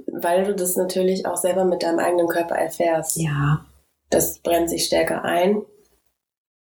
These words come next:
Speaker 1: Und diese Aktionen haben dann einfach das Oberthema jedes Raumes sehr gut veranschaulicht,
Speaker 2: Mhm.
Speaker 1: erlebbar gemacht. Und die Führung im Nachhinein,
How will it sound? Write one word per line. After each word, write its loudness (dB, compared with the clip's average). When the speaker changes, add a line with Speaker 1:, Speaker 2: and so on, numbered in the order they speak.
Speaker 1:
Und 0
diese 2
Aktionen 0
haben 0
dann 2
einfach -2
das -4
Oberthema 2
jedes -2
Raumes -2
sehr 0
gut -6
veranschaulicht, 0
Speaker 2:
Mhm. -20
Speaker 1:
erlebbar 0
gemacht. 0
Und 0
die 0
Führung 0
im -2
Nachhinein, 0